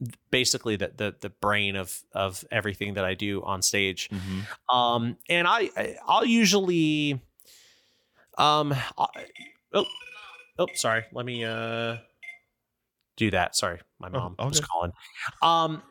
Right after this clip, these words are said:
Speaker 1: but, uh, no, I'll usually, uh, get, uh, you know, about a tour or a tour and a half out of a keyboard. Um, but then by that point, the, you know, the, the moisture is caught up with it and it gets,
Speaker 2: Mm-hmm.
Speaker 1: gets pretty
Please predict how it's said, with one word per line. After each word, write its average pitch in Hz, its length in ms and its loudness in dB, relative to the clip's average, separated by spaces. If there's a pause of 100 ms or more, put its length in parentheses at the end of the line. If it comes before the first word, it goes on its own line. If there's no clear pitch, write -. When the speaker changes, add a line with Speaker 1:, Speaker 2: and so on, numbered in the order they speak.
(200)
Speaker 1:
but, 175 220 4
uh, 170 140 4
no, 202 220 6
I'll 180 220 4
usually, 226 760 2
uh, 143 840 4 (1120)
get, 143 720 4
uh, 120 840 2
you 165 120 4
know, 139 220 2
about 170 280 2
a - 60 6
tour 190 760 4
or 147 180 4
a 139 60 2
tour 165 260 4
and 147 80 2
a 135 40 0
half 139 460 0
out 139 180 2
of 131 80 0
a 135 60 0
keyboard. 147 640 2 (120)
Um, 120 400 2
but 120 180 0
then 123 260 2
by 123 220 0
that 117 240 -2
point, 113 340 0
the, 104 240 4 (440)
you 120 100 6
know, 104 140 4
the, 101 200 4 (100)
the 101 120 4
moisture 107 540 2
is 92 100 0
caught 98 220 0
up 95 180 -2
with 92 160 0
it 92 160 0
and 92 140 -8
it 92 100 -8
gets, 90 300 0
Speaker 2:
Mm-hmm. 104 100 -4
Speaker 1:
gets 104 180 2
pretty 98 400 -6